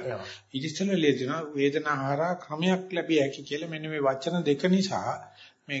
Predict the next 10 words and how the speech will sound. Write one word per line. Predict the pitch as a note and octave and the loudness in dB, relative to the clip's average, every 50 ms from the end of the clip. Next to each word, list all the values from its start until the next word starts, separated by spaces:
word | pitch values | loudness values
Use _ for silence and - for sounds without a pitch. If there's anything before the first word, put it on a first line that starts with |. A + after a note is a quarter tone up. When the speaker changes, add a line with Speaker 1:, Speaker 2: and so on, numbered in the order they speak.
| B2+ A2 A2+ | -6 -8 -12
Speaker 2:
ඉස්සෙල්ලා | C3+ B2 - D3+ C#3 C3 | -8 -4 -4 -4 -4 -2
තියෙනවා | B2 C3+ C3 B2+ B2 A#2+ | -4 -4 -4 -2 -2 -2
මූලස්ථාන | A#2 B2 C#3 C#3 C#3+ C#3 - - C#3 C3+ | -2 2 6 6 6 6 6 0 0 0
කර්මස්ථාන | C#3 C3+ B2+ C3 C#3 C3+ - - - C#3 B2+ B2 | 2 0 0 0 0 -8 -8 -6 -6 -6 -6 -6
කියලා. | A#2+ B2 D3 D#3 D3+ C#3 | -6 -8 -6 -4 -4 -4
අනිත් | C3+ C3+ D#3 D#3 | -4 -4 -2 0
වගේම | D#3 D#3 E3 G3 G3 F#3+ | 0 0 0 -2 0 0
මේ | F#3 E3+ D#3+ D3 D3 | 0 0 -2 -6 -8
කියන්න | - - D#3 D#3 D3+ D#3+ F3 | -8 -4 -2 -2 -2 0 2
හදන | D#3+ D3+ E3+ E3+ F#3+ F#3 | 2 2 4 2 2 2